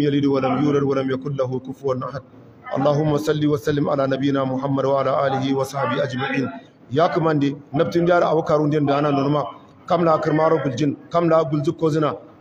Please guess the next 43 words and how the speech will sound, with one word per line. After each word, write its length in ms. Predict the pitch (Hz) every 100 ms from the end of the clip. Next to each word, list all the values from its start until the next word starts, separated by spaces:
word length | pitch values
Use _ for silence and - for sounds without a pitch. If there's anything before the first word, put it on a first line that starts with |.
| -
Awara 440 | 160 180 190 170 160
yana 200 | 170 160
samma 400 | - 208 202 202
norma. 340 | 185 170 156 - - -
Zit 160 | 160 -
kawo 200 | 226 226
manye 320 | 196 202 185
ne, 200 | 170 202 170
zit 140 | 175
kawo 180 | 208 196
an 180 | 180 165
da 140 | 185
yit 180 | 180 165
kaye. 260 | 165 160 170 170 - -
Nilewa 400 | 185 220 220 190
yen 140 | 196
nilewa 320 | 190 196 202
sade, 400 | 185 185 185 180 - - 151
murad 220 | 196 202
her 280 | 170 202 190
yen 140 | 202 175
an 100 | 175
jero 200 | 196 208
ye, 340 | 175 196 196 - - 180
lammin 260 | 208 214 220
de 140 | 226
galle 460 | 180 208 202 214 202 - -
yin 200 | 214 196
barra 380 | 214 214 185 185
Allah. 320 | 226 196 143 - -
Naftin 360 | 156 214 208 220
de 80 | 220
Allah 320 | 233 233 196
wanda 240 | 180 180 220
an 80 | 202
da 140 | 202
kollimi, 460 | 202 214 233 190 - 339 339
murad 340 | 170 196 190 180
de 80 |
galle 220 | 170 202 208
ya 120 | 196
rabbal 200 | 185 190
alamin. 360 | 175 170 165